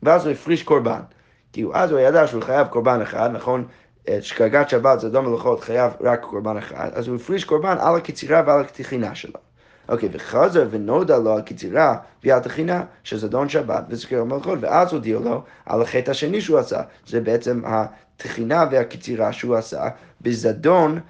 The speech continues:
שבת ושכר מלאכות, שעל, על, על המלאכות האלו הוא ח-, הוא חייב בכל אחת ואחת, כי זה היה זדון שבת, הוא ידע שזה שבת, הוא פשוט שגה בכל מלאכה ומלאכה, ולכן הוא היה צריך עוד שתי חטאים.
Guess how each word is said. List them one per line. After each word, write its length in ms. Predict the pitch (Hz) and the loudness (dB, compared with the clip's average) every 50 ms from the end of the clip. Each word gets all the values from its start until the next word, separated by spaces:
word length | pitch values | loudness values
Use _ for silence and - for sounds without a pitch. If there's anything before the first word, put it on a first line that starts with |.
| _ _ | _ _
שבת 400 | - - 135 117 101 98 107 110 | -2 0 0 0 2 0 -2 -2
ושכר 300 | 113 120 117 - 117 - | -2 -4 -4 -2 -2 -2
מלאכות, 400 | - - 135 151 165 190 156 - | -2 -2 -4 -2 0 0 0 0
שעל, 220 | - 117 113 110 113 113 110 - | 0 0 0 0 0 -2 -2 -4
על, 220 | - 120 117 113 110 | -2 -2 -2 -2 0
על 140 | - 120 117 | 0 0 0
המלאכות 440 | 113 113 110 110 - 139 156 151 | 0 0 -2 -2 2 2 2 2
האלו 340 | 127 117 170 190 185 160 139 | 2 2 2 2 2 2 2
הוא 180 | 131 107 117 120 | 2 0 -2 -6
ח-, 120 | - - 117 117 - | -6 -6 -6 -6 -6
הוא 100 | 113 110 | -8 -6
חייב 280 | - 120 113 120 120 | 0 2 2 2 2
בכל 280 | 117 117 - 127 127 123 | 0 0 2 2 4 2
אחת 180 | 120 - 127 131 | 2 0 -2 0
ואחת, 360 | 151 170 180 170 - - - | 0 0 0 -2 -2 -6 -10
כי 100 | - - | -10 -8
זה 80 | 101 107 | -4 0
היה 180 | 110 120 123 113 | 2 2 2 2
זדון 340 | - 110 - 123 131 135 | -2 -2 -2 -2 -2 0
שבת, 420 | 123 127 120 92 65 - - - - | 0 -2 -2 -2 -4 -6 -8 -10 -8
הוא 80 | - | -6
ידע 260 | - 107 110 151 165 160 | -6 -2 2 4 4 4
שזה 140 | - 120 | 2 -2
שבת, 280 | 113 110 104 - 87 101 | -6 -6 -6 -6 -6 -6
הוא 160 | - - - | -6 -10 -10
פשוט 240 | - - 147 143 - - - - - - | -6 -4 -4 -4 -6 -10 -20 -20 -20 -10
שגה 340 | - - 110 104 135 135 127 | -6 -4 0 4 4 4 4
בכל 240 | 110 110 120 135 | 4 0 -4 -4
מלאכה 220 | 135 123 123 117 123 | -4 -4 -4 -2 -2
ומלאכה, 280 | 131 123 117 110 - | -2 -2 -2 -4 -4
ולכן 280 | 101 101 110 - 135 139 | -4 -6 -6 -4 -4 -4
הוא 80 | 135 123 | -2 0
היה 120 | 123 127 | 0 -2
צריך 280 | 120 - 120 117 113 - - _ _ _ _ _ _ _ | -2 -2 -4 -4 -4 -6 -12 _ _ _ _ _ _ _
עוד 280 | - 120 139 131 127 - - - | 2 2 2 2 2 -2 -8 -14
שתי 260 | - - - 120 117 | -8 -4 -2 -2 -2
חטאים. 460 | - 120 120 143 127 190 190 143 - | -2 -4 -4 -4 -2 -2 -2 -2 -2